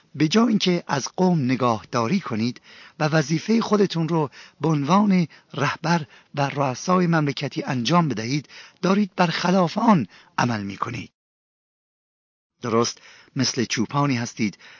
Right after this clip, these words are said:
که به جای اینکه از گوسفندان نگاهداری کنه و آنها را در مراتع سبز بچراند و آنها را نزد چشمه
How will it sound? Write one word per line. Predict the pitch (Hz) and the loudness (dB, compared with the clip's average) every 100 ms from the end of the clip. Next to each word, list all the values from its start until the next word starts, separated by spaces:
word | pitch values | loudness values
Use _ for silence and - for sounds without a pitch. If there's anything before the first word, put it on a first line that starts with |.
| _ | _
که | - | -4
به | 123 | -2
جای | 120 143 | 2 0
اینکه | 139 143 123 - - - | 0 -2 -4 -4 -12 -6
از | 123 107 | -6 -4
گوسفندان | 123 117 123 117 127 135 110 - - | -4 -2 -2 0 0 0 -4 -10 -6
نگاهداری | 127 127 120 107 - 113 135 | -2 0 0 -2 0 0 0
کنه | - 123 107 95 - - - | -4 -4 -4 -4 -8 -20 -4
و | 131 | -2
آنها | 131 110 139 | 0 0 0
را | 135 120 - - - | 0 -2 -6 -14 -8
در | 127 | -4
مراتع | 123 127 117 107 135 | -2 0 0 0 -4
سبز | 107 - 123 117 - 160 | -4 -6 -6 -6 -6 -4
بچراند | 180 127 107 104 117 - - - - - | -2 -2 -4 -4 -4 -6 -14 -20 -14 -2
و | |
آنها | 131 123 135 143 | 0 2 0 0
را | 139 - - _ | -2 -4 -14 _
نزد | 135 139 135 | -4 -2 -2
چشمه | - 139 - 156 135 | -4 -2 -2 -2 -4